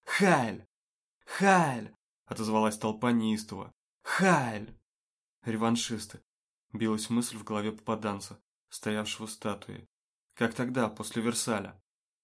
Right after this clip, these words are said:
Капитуляцию страны Антанты и Германия подписывали в Версале. Версальский мир полностью разорил Германию, ввергнув её в жесточайший кризис почти на полтора десятилетия. Кроме того, Версальский мир можно назвать образцом несправедливости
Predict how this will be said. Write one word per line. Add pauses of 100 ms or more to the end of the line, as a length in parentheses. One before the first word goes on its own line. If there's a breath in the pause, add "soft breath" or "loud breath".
(680)
Капитуляцию (200)
страны
Антанты
и
Германия
подписывали
в
Версале. (460)
Версальский
мир
полностью
разорил
Германию, (280)
ввергнув
её
в
жесточайший
кризис
почти
на
полтора
десятилетия. (500)
Кроме
того, (300)
Версальский
мир
можно
назвать
образцом
несправедливости